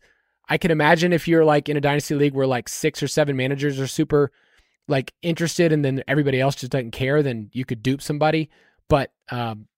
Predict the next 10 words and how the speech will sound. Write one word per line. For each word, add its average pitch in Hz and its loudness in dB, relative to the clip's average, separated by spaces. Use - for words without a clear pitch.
yeah, 214 6
if 135 0
you're 196 6
listening 214 6
to 180 2
a 156 0
podcast, 151 0
a 151 -8
Dynasty 151 0
podcast 131 -2